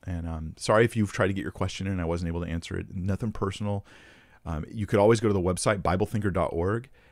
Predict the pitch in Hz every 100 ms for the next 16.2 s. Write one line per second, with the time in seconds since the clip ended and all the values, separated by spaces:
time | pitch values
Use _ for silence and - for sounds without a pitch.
0 | - 104 101 98 - 131 120 113 110 -
1 | 123 - 135 147 - _ _ 104 107 117
2 | 117 104 - 98 - 98 95 82 90 90
3 | 92 82 85 90 107 - 95 123 98 80
4 | 82 - - - - 104 92 87 78 85
5 | 87 82 - 98 - 104 - - 127 -
6 | - - - 78 - - - 78 76 85
7 | 87 _ _ - - - - 131 127 123
8 | 131 - 101 101 - 107 104 110 92 -
9 | _ _ _ _ 113 98 98 110 95 90
10 | 98 98 87 85 92 95 - 120 123 _
11 | - 101 113 107 - 113 98 - - _
12 | _ _ _ - 120 135 117 101 98 104
13 | 78 76 - - 104 98 98 90 107 107
14 | 92 85 92 104 98 - 92 85 92 90
15 | 85 80 82 69 76 85 - - 64 71
16 | - -